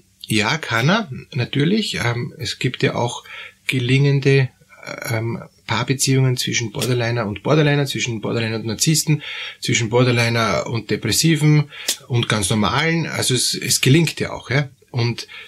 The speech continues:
wichtig ist auch immer zu wissen, nicht jeder Borderliner hat die gesamte Spielbreite, ja. Ähm, auch wichtig ist zu wissen, nicht jeder Borderliner schneidet sich, ja. Ähm, aber jeder Borderliner ist auch aggressiv. Das, das sehr wohl, aber halt auf unterschiedlichen Arten.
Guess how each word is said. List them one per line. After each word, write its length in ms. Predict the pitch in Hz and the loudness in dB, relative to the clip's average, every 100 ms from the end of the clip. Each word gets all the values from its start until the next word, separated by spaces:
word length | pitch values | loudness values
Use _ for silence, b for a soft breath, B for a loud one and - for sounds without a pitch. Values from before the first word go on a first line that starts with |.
| _ | _
wichtig 380 | 131 156 151 143 | 2 2 2 2
ist 160 | 143 | 2
auch 80 | 139 | 2
immer 200 | 151 156 | 4 4
zu 140 | - | 2
wissen, 380 | 131 135 147 - | 2 2 2 -2
nicht 260 | - 139 - | 0 0 0
jeder 140 | - | -2
Borderliner 640 | 127 - 127 127 131 - - - | -2 0 0 2 2 2 -2 -4
hat 240 | 123 127 | -4 -2
die 80 | 135 | 0
gesamte 540 | 131 - 123 143 156 | 0 0 0 0 2
Spielbreite, 1120 | 135 - 139 151 - _ _ - 98 - - 113 | 0 2 2 2 -2 _ _ -2 -2 -2 -6 -2
ja. 200 | 147 151 B B B - 113 | -2 -2 B B B -6 -2
Ähm, 280 | 113 110 - | -2 -2 -4
auch 280 | - 151 | 0 2
wichtig 380 | 131 151 - - | 4 2 2 -2
ist 140 | 131 - | 0 2
zu 140 | 170 | 6
wissen, 320 | 151 147 143 | 6 6 2
nicht 180 | 131 131 | 0 0
jeder 160 | 165 123 | -2 -4
Borderliner 420 | 110 120 120 131 | 0 2 4 4
schneidet 400 | - 98 - 139 | 4 4 2 2
sich, 260 | - 90 - | 0 -2 0
ja. 200 | 151 156 B B B | 0 -2 B B B
Ähm, 440 | 117 117 117 117 104 - | -2 0 0 -4 -8 -10
aber 180 | 117 123 | -2 2
jeder 200 | 120 147 | 4 4
Borderliner 380 | 127 123 131 131 | 2 0 0 0
ist 100 | 123 | 0
auch 200 | 113 120 | -2 -2
aggressiv. 600 | 113 127 127 135 - - _ - | -2 0 4 4 2 -2 _ -8
Das, 280 | 117 - - | -4 -2 -2
das 200 | 123 - | -2 0
sehr 140 | 127 | 2
wohl, 240 | 127 95 | 2 0
aber 220 | 87 98 104 | -2 -4 -4
halt 120 | 101 | -6
auf 100 | - | -4
unterschiedlichen 600 | 123 123 - 120 117 110 | -2 0 0 0 -2 -2
Arten. 360 | 82 - 78 | -4 -6 -12